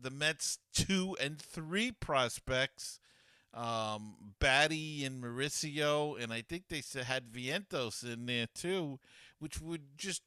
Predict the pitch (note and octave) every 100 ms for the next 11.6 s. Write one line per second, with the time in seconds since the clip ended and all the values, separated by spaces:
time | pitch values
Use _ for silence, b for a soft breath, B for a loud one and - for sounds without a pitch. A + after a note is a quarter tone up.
0 | - C#3 C3 C3+ C#3+ E3 E3+ - C#3+ E3+
1 | E3 - C3+ B2+ A#2+ C3+ C#3 C#3+ C3 -
2 | - C#3+ C#3+ C3 B2+ C3+ B2 A#2+ A#2+ -
3 | A2 G#2 A#2 A2 G#2+ G#2 B B B B
4 | - G2+ G2 - C3+ F3 G3+ - B2 G#2+
5 | - A2 G#2 - G#2 G#2 G#2+ G#2+ G#2 G2
6 | b b b b b - G3 A#3 F3 D#3+
7 | F#3 F3+ F3 F3 E3 - F3 F3 E3+ E3
8 | D#3+ D3+ - A#3 A#3+ C3 B2+ A2+ A#2+ D3
9 | G#3 A3 - A3+ G3+ G#3 F#3+ G3 F#3 G3
10 | B3+ A3+ C3+ - - A3 C4 D#4 B3+ F3
11 | E3 D#3 D3 E3+ D#3+ D3+